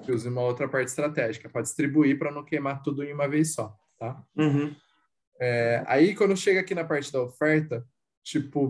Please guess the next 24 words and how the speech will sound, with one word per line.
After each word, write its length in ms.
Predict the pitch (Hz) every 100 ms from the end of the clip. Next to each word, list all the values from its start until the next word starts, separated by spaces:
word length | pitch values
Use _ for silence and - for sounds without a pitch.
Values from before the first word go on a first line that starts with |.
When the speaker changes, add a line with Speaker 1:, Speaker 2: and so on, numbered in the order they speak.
| 123
Speaker 1:
beleza, 580 | 127 185 170 135 127 -
a 100 | 120
descrição 600 | 123 151 - 151 - 143
do 100 | 135
produto 680 | 143 139 120 120 139 135 135
e 60 | -
tudo 240 | - 110
mais, 480 | 113 131 123 120 -
né? 320 | 117 117 123 -
Um 180 | 135 135
pouquinho 420 | 165 160 302 214
antes 200 | 165 -
da 100 | 127
oferta, 580 | 123 - 156 156 131 123 _ _ _ _ _ -
é, 440 | 123 120 113 113 - _ _ _ _ _ _ _ _ _ _ _ - - - -
você 240 | - 160
tem 160 | 160 156
que 80 | 156
reforçar 560 | 160 180 170 160 165
de 160 | 160 180
novo 220 | 175 165
a 20 |
autoridade 600 | 170 185 170 160 156 160
dele. 420 | 160 151 131 120